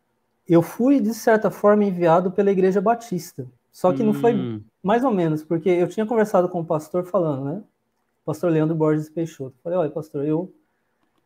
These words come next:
Speaker 1: eu, é, tô indo pra, pro Piauí estudar no seminário, mas eu, é, eu já tô inclinado a, a me tornar presbiteriano." Aí eu pedi a carta de recomendação, eles mandaram uma carta, né?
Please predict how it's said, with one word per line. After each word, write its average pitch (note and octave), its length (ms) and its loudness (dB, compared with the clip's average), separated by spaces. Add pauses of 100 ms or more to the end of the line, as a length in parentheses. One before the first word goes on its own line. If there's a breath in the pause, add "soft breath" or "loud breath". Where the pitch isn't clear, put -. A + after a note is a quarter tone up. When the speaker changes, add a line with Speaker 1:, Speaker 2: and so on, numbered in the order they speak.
(340)
Speaker 1:
eu, D#3+ 420 0
é, D#3 200 2
tô E3+ 160 0
indo F3+ 140 0
pra, F3 240 4
pro E3+ 140 -6
Piauí F3 240 2
estudar E3+ 260 -2
no D#3+ 60 -2
seminário, F3+ 500 -2
mas F3 240 0
eu, F#3 500 -2 (680)
é, C#3+ 340 -2
eu D3+ 140 2
já F3+ 120 2
tô F3+ 540 -2 (280)
inclinado E3+ 640 0
a, F#3 340 -2
a - 20 -4
me E3+ 100 -2
tornar E3+ 260 0
presbiteriano." E3+ 720 -4 (680)
Aí D3 140 2
eu E3+ 80 4
pedi F#3 220 0
a F#3 60 4
carta F3 320 2
de E3 60 0
recomendação, F3+ 580 0
eles G#3 140 0
mandaram F#3+ 480 2
uma E3+ 120 -6
carta, F3+ 420 -2
né? F3+ 120 -8